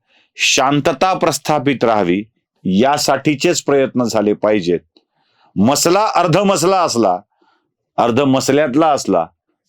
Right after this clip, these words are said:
तरी पूर्ण सत्य हे आहे, त्याला भडकविणारे आणि सरकारला बिनकामाचं ठरविणारे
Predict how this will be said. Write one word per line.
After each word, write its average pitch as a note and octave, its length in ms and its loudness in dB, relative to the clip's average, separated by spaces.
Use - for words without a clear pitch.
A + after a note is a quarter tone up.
तरी A2+ 100 2
पूर्ण D#3 400 0
सत्य C3 480 -2
हे D3+ 160 0
आहे, G#2 180 0
त्याला B2 320 2
भडकविणारे B2 880 0
आणि A#2 180 -2
सरकारला C3+ 800 0
बिनकामाचं D3 760 0
ठरविणारे G#2 680 0